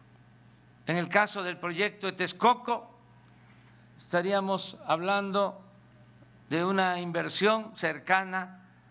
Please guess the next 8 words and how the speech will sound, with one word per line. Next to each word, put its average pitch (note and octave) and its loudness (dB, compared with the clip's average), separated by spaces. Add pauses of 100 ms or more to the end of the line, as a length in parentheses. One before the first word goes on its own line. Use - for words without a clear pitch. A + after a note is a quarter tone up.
(240)
a D#3 8
un A3 2
billón G3+ 4
de G3 -6
pesos. - -8 (4000)
Por F3 4
eso G3 0 (1800)
es F#3 0